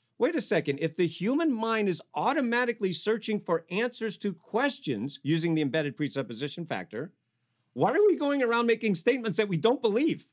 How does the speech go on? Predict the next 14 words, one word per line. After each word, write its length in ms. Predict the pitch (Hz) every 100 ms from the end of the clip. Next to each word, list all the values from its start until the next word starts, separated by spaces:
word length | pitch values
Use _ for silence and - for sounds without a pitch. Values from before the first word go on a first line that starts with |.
| _ _ _ _ _ _ _
Why 140 | 120 185
don't 120 | 262
we 80 | 226
just 180 | 240
cut 140 | - 247
out 160 | 254
the 60 | 240
middleman?" 500 | 254 427 156 104 71 _
This 160 | 208 269
was 100 | 262
twenty-five 520 | 311 359 262 269 240
years 160 | 277
ago, 240 | 214 135 113
remember, 400 | 110 92 80